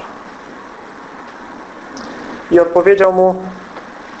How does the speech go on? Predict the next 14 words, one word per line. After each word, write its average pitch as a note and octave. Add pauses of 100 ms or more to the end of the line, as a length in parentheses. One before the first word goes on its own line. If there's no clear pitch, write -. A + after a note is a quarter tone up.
(160)
„Jeżeli A3+
znalazłem G#3
łaskę G3
w D3
Twoich D3
oczach, D#3 (460)
to -
daj A#3+
mi D4
jakiś A#3+
znak, F3 (880)
że D#3
to F3
Ty E3